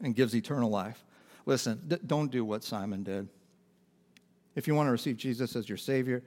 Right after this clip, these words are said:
if you want to follow him, just because, um, you might have heard or you hope that he'll give you a new job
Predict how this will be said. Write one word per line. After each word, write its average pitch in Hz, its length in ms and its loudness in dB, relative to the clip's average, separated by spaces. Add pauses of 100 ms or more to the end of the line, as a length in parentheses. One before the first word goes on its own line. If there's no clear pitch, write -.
(340)
if - 120 -8
you 131 100 2
want 123 200 2
to - 80 -8
follow 127 340 2
him, 127 280 0 (400)
just - 220 -2
because, 120 580 2
um, 98 340 -2 (960)
you 135 100 2
might 123 140 8
have 104 100 2
heard 151 300 4
or 113 60 4
you 104 120 0
hope 139 400 0 (640)
that 113 100 0
he'll 123 120 0
give 117 180 2
you 117 80 2
a 107 40 2
new 104 200 0
job 135 520 0